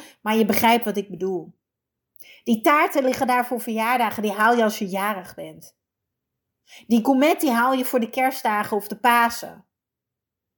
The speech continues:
De lekkere dingen die in de schappen liggen, die zijn er voor de feestdagen. Haal ze dan ook voor de feestdagen. Kies je momenten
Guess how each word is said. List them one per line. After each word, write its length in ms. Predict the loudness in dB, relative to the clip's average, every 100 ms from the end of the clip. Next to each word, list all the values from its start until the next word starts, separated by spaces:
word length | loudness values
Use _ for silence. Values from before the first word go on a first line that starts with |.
| _ _ -20 -8
De 120 | 0 2
lekkere 420 | 2 2 2 4
dingen 280 | 4 4 2
die 120 | 0
in 80 | 0
de 80 |
schappen 360 | -2 0 0 0
liggen, 300 | 0 0 0
die 100 | 0
zijn 240 | 0 2
er 80 | 0
voor 140 | -2 -4
de 60 |
feestdagen. 640 | -2 0 0 2 0 0 -2
Haal 280 | 2 4 4
ze 140 | 2
dan 160 | 0 2
ook 200 | 0 0
voor 120 | -6
de 80 | -4
feestdagen. 920 | -2 0 0 -4 -8 -8 -8 -10 -10 -20 _
Kies 360 | 0 2 2 0
je 120 | 2
momenten 880 | 4 4 4 4 2 0 -2 -2